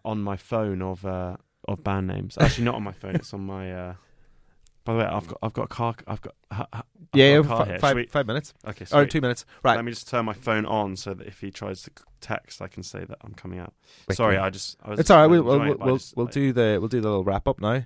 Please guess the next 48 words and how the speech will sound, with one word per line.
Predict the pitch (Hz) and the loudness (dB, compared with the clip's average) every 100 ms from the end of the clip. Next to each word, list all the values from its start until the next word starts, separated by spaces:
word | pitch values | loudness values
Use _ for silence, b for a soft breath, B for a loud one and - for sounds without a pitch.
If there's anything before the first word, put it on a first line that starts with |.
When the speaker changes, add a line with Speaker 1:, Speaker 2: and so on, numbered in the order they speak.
| - | -8
Speaker 1:
Cool. | 98 98 B - | -20 -20 B -10
Sorry. | 123 101 87 b b _ | -6 -4 -6 b b _
Speaker 2:
This | 139 139 | 0 0
is | 156 | 0
the | 143 | 2
one | 135 127 | 4 4
part | 135 110 | 4 4
where | 110 113 113 | 2 2 2
I | 113 | 0
need | 113 117 | 0 0
your | 117 104 - | 0 -2 -2
proper | - 107 - | -2 0 2
advice, | 113 107 98 110 - | 2 2 0 -2 -2
right? | 101 110 | 0 4
Speaker 1:
Yes. | 104 87 - - - _ | 4 4 -4 -14 -18 _
Speaker 2:
What | - 123 - | 0 0 2
tip | 135 - | 0 -2
would | 120 | -4
you | 107 | -2
give | 107 98 | 0 0
to | - 107 | 2 2
a | |
young | 101 101 | 4 4
artist, | 98 92 95 98 | 2 2 0 -2
band, | 101 95 95 95 - | -2 0 0 -2 -2
or | 92 90 - | 0 0 0
act, | 90 - - - | -8 -10 -18 -8
or | 95 | -6
group | 92 78 - | -4 -4 -4
starting | - - 92 | -6 -4 -6
out | - | -6
now? | 92 95 _ _ _ _ - | -8 -10 _ _ _ _ -8
Speaker 1:
I | |
feel | - - 160 180 | -8 -2 2 4
like | 175 156 127 - - _ | 4 4 2 -8 -20 _
for | - - 131 | -20 -6 0
m-, | 131 131 _ _ _ _ _ | 2 0 _ _ _ _ _
for | - 127 | -8 -4
m-, | 123 | -2
it's, | 123 | -2
like, | 147 131 | -2 -2
a | |
creative | - 143 135 135 - 98 | -2 2 4 2 0 -2
one, | 101 92 92 98 104 b b b b b | 0 0 -2 -6 -12 b b b b b
but | 117 | 4
I | 117 | 4
think | 117 147 139 - | 4 2 0 0
that | 123 113 101 | 2 2 2